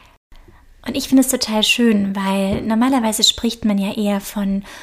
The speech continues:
Vorsätzen für das neue Jahr. Und ich mag Vorsätze total gern, ich mag Ziele gern. Aber viele Menschen, und, ähm, da habe ich den Impuls von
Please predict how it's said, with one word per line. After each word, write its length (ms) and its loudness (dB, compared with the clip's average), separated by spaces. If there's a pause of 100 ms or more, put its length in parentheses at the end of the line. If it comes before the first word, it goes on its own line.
(120)
Vorsätzen 920 0
für 120 -8
das 240 -4
neue 300 -4
Jahr. 380 -2 (680)
Und 560 2 (640)
ich 240 -2
mag 340 2
Vorsätze 520 2
total 340 0
gern, 260 -2
ich 200 -6
mag 140 -4 (120)
Ziele 400 4
gern. 480 -2 (720)
Aber 160 2
viele 260 4
Menschen, 760 4 (1040)
und, 520 2
ähm, 360 0
da 120 0
habe 100 -2
ich 80 -4
den 100 -2
Impuls 560 0
von 460 -2